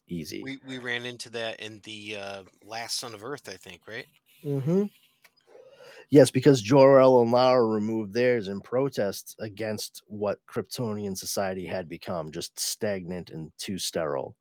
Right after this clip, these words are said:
Speaker 1: Um, when you eliminate the possibility of all mistakes, then you eliminate the possibility for creativity and, uh, and further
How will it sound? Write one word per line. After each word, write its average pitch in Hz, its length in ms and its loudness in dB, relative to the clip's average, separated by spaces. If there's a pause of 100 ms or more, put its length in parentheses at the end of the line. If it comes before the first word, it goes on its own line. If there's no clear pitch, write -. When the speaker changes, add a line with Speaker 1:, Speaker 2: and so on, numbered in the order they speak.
(600)
Speaker 1:
Um, 69 440 -6
when 98 200 0
you 92 380 0
eliminate 95 600 -2 (540)
the 92 300 -2
possibility 92 760 0
of 80 320 -6 (180)
all 98 160 0
mistakes, - 680 -2
then 80 380 -4
you 80 540 -6
eliminate 85 540 -4
the - 80 -14
possibility 82 640 0
for - 160 -8
creativity 82 1080 -4
and, 73 340 -4
uh, 67 340 2 (680)
and 87 220 -6
further 85 680 -2